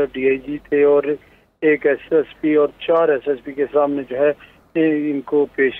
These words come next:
किया गया, जिन पर इनसे सवालात हुए। इनको, इनसे पूछा गया कि जो नौ मई को वाकयात हुए उसमें, आ, उस, वो प्लान के मुताबिक या इत्तेफाक था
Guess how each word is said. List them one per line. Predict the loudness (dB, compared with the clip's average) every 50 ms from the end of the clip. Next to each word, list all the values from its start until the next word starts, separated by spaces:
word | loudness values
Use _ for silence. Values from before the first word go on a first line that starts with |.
| -4 0
किया | 2 2 2
गया, | 2 2 2 2
जिन | 0 -2 -4 -4
पर | 0 0 0
इनसे | 0 0 -2 0 0 0 0
सवालात | 2 2 2 2 2 2 0 0 0 0
हुए। | 0 2 2 2 0 -4 -14 -20 _ _ _ -6 -6
इनको, | -6 -2 0 0 2 2
इनसे | 2 0 -2 -6 -8 -12
पूछा | -10 -10 -8 -4 0 0 2
गया | 2 2 2 2
कि | 2 0 -2 -4
जो | -2 0 0 2 2
नौ | 2 0 -2 -2 -2
मई | -2 -2 -2 -4
को | -2 -2 -2 0
वाकयात | 2 2 0 0 0 0 0 -2 -2 0
हुए | 0 2 4 4 2 0 -4 -16 _ _ _ _ -10
उसमें, | -10 -10 -10 -6 -4 -2 0 2 2 2 2 0 2
आ, | 2 2 4 4 2 0 -2
उस, | -4 -12 -12 -8 -2
वो | 0 0 0
प्लान | 0 0 0 0 0 0 -2
के | -2 -4
मुताबिक | -4 -4 -2 -2 -2 -2 0 -2 -4 -4 -4 -4
या | -2 0 0 0
इत्तेफाक | 0 -2 -6 -6 -2 0 0 0 0 -2
था | 0 0 0